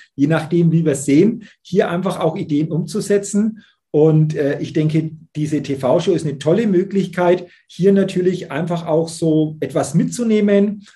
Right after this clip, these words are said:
auch Gedanken ein Stück weit als Anregung neu zu bekommen. Und, äh, ich sage jetzt schon herzlichen Dank für Ihre Zeit, für Ihre wertvollen Gedanken zu dieser T-V-Show Secret Investors. Und zum Ende,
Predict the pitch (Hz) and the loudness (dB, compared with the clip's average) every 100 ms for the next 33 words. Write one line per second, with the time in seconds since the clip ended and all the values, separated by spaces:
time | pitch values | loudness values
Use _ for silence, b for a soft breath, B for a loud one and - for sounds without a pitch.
0 | _ - 143 160 156 156 214 214 208 - | _ -2 -2 -2 -2 0 0 0 0 -4
1 | 214 - 180 175 151 - 165 185 180 175 | -6 0 0 0 -2 -4 0 2 2 2
2 | 165 156 160 175 165 139 151 151 147 143 | 2 2 0 -2 -4 -4 -2 -2 -2 -6
3 | B B B - 139 143 139 139 135 151 | B B B -4 -2 -2 0 2 2 0
4 | - 151 143 165 - 180 156 160 165 156 | -2 -2 0 -2 0 0 0 -2 -2 -2
5 | 135 131 190 247 170 151 151 - 135 220 | -2 0 0 -4 -2 -2 -2 -4 -2 -2
6 | 240 - 165 165 151 147 120 151 202 - | -4 -6 -4 0 2 0 0 -2 -2 -4
7 | 233 202 180 143 180 220 240 - - 285 | -2 0 0 -2 -2 -2 -4 -6 0 0
8 | 302 180 175 170 147 143 156 170 147 185 | 0 -4 -4 -4 -6 -2 -2 -2 -6 -6
9 | 175 156 120 139 156 226 214 - 156 160 | -6 -6 -4 -4 -2 -2 -2 -2 -4 -4
10 | 151 143 240 120 92 | -2 0 4 2 0